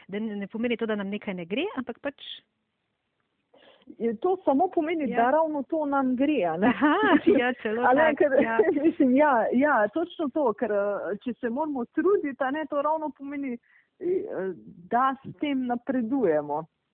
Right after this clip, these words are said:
Speaker 2: Eh,
Speaker 1: Tako.
Speaker 2: pa čeprav nam je težko, eh,
Speaker 1: Ja.
Speaker 2: ker, eh,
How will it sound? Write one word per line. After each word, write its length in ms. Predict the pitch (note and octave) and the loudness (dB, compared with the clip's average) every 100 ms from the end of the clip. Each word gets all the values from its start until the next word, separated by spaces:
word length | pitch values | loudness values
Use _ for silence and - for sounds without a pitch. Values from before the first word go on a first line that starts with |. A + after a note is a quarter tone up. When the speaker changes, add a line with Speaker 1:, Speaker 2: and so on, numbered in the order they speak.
| _ | _
Speaker 2:
Eh, 220 | F#3+ G3+ | 0 0
Speaker 1:
Tako. 280 | G3+ A#3 - | -2 -10 -4
Speaker 2:
pa 140 | G3 F#3+ | 0 0
čeprav 420 | G#3+ G#3 G#3+ C#4 | -2 0 0 0
nam 220 | D#4 C#4+ | -2 -2
je 100 | C#4 D4 | -4 -2
težko, 520 | C4+ - - - G#3 E3+ | -4 -4 -8 -2 0 0
eh, 260 | - - F3+ F3 | -4 -8 -4 -4
Speaker 1:
Ja. 160 | G#3+ | 0
Speaker 2:
ker, 180 | G#3+ F#3+ | 0 2
eh, 380 | F#3 E2+ D#3+ | 2 0 -4